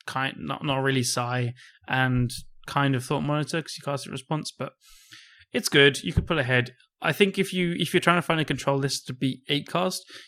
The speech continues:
you'd play, like, four Hull Breacher, and then a couple of Days Undoings, go that approach. Hull Breacher is really, really, really good against eight cast.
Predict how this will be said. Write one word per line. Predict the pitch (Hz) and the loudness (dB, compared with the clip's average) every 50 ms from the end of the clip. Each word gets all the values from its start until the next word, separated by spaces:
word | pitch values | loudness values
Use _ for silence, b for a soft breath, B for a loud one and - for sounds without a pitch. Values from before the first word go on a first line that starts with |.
| B | B
you'd | - 143 131 127 - | -4 -4 -4 0 0
play, | 143 135 131 | 2 4 4
like, | 127 123 127 127 | 4 2 0 -2
four | - - 143 131 | -2 0 0 2
Hull | 123 127 127 123 | 2 2 2 2
Breacher, | 131 131 127 - - 156 147 - _ _ _ _ _ _ _ _ _ _ _ _ _ _ _ _ - - | 0 0 0 0 -2 -2 -4 -4 _ _ _ _ _ _ _ _ _ _ _ _ _ _ _ _ -10 -4
and | 160 127 | 0 2
then | 127 127 127 | 2 2 2
a | 123 | 2
couple | 123 - 127 - - 120 | 0 -2 -2 -2 -2 -2
of | 117 | 0
Days | 131 127 123 | 2 2 2
Undoings, | 131 120 120 117 123 123 120 123 123 123 b b b b b b | 0 -2 -2 -2 -2 -2 -2 -2 -4 -6 b b b b b b
go | - 135 127 | -2 0 0
that | 127 135 131 | 2 0 -2
approach. | 123 - 127 127 - - - B B B B B B - | -2 -4 -4 -4 -4 -6 -10 B B B B B B 4
Hull | - 170 160 | 4 6 6
Breacher | 147 156 143 - - 139 131 127 | 4 2 0 2 2 2 2 0
is | - - 139 120 120 123 | 0 -2 -4 -4 -2 0
really, | 127 127 127 127 123 120 | 0 2 2 4 2 2
really, | 117 120 120 120 120 110 | 0 -2 -2 -4 -4 -6
really | 113 123 123 120 117 110 | -4 -2 -2 -2 -2 -2
good | 131 127 | -6 -8
against | - 127 127 123 - | -8 -8 -10 -10 -10
eight | - - - | -12 -10 -10
cast. | - - 135 123 - - | -10 -10 -8 -10 -12 -14